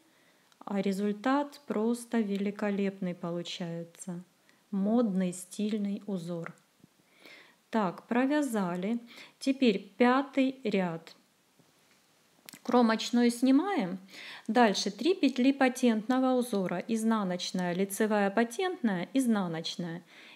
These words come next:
И мы снова ребристый узор в пятом ряду вяжем все пять петель изнаночными.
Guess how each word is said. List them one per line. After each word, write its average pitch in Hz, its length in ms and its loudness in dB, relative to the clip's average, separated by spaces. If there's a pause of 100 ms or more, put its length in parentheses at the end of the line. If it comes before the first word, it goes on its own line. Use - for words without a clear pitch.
(120)
И 285 200 6
мы 233 180 4
снова 262 420 4
ребристый 226 640 2
узор 277 420 0
в - 120 -20
пятом 214 380 0
ряду 190 380 0
вяжем 214 580 0
все 240 320 0
пять 196 340 0
петель 269 560 -2
изнаночными. 180 1120 -4